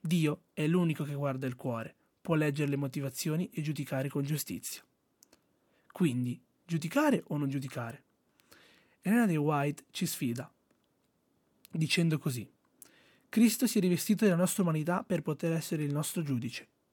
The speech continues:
Nessuno di voi è stato disegnato per giudicare gli altri. Tutto ciò che potete fare è correggere a voi stessi. Vi esorto,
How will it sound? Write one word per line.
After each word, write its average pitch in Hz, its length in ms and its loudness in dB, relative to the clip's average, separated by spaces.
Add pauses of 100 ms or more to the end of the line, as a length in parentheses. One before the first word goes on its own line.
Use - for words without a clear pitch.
(600)
Nessuno 240 340 4
di 190 80 6
voi 170 220 6
è 143 40 4
stato 143 220 -2
disegnato 139 500 -2
per 135 120 0
giudicare 135 400 -4
gli 127 100 0
altri. 117 400 -8 (1160)
Tutto 190 280 2
ciò 175 140 0
che - 100 -6
potete 147 280 -6
fare 175 260 0
è - 20 -4
correggere 147 520 -2
a 156 40 0
voi 147 120 -2
stessi. - 500 -6 (800)
Vi 160 160 2
esorto, 143 600 2